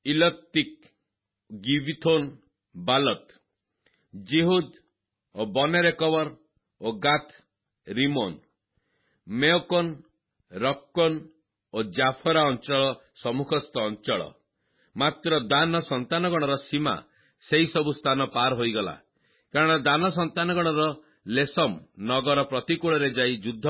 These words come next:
କଲେ, ତାହା ହସ୍ତଗତ କରି ଖଡ୍ଗଧାରରେ ଆଘାତ କରି ତାର ଅଧିକାର କଲେ ଓ ତହିଁ ମଧ୍ୟରେ ବାସ କରି ଆପଣମାନଙ୍କ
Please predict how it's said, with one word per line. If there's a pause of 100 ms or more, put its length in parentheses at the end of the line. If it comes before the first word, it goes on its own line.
କଲେ, (600)
ତାହା
ହସ୍ତଗତ (100)
କରି
ଖଡ୍ଗଧାରରେ
ଆଘାତ
କରି (400)
ତାର
ଅଧିକାର
କଲେ (440)
ଓ
ତହିଁ
ମଧ୍ୟରେ
ବାସ (120)
କରି (320)
ଆପଣମାନଙ୍କ